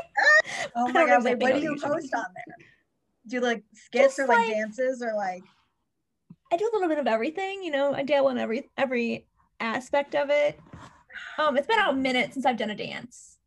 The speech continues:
Speaker 1: Not to, like, put them on blast, but I know that Courtney also has a TikTok. Courtney Cl-, Cledivo. Riley Anderson also has a TikTok. The only thing that I posted on my TikTok is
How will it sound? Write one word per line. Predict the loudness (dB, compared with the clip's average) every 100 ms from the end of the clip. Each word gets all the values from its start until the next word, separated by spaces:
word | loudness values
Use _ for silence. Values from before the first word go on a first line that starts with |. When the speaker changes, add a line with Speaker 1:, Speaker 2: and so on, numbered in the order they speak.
| _ _ _ _ _ -6
Speaker 1:
Not | -4
to, | 0
like, | -2 -2
put | -4
them | -2
on | -6 -6
blast, | -6 -6 -8 -8 -6
but | -6
I | -6
know | -4 -2
that | -4 -6 _
Courtney | -8 -6 -8 -12 -14 -16 _ -10
also | -8 -6
has | -8
a |
TikTok. | -10 -10 -8 -8 -10 _ _ _
Courtney | -16 -16 -12
Cl-, | -12 -12 -16 _ _ _ _
Cledivo. | -12 -10 -8 -8 -10 -16 _ _ _ -8
Riley | -2 0 0
Anderson | -4 -4 -6 -4
also | -6 -4
has | -6
a | -8
TikTok. | -12 -12 -10 -8 -10 -12 _ _ _ _ _ _ _ _
The | 0
only | 0
thing | -2 -6 -8 -8
that | -2
I | 0 -2 -4 -6
posted | -4 -2 -4 -8 -4 -2
on | -2 -6
my | -8 -10
TikTok | -10 -10 -6 -4 -6
is | -10 -14 -12 -14 -16 -20 -20 -20 -20 -20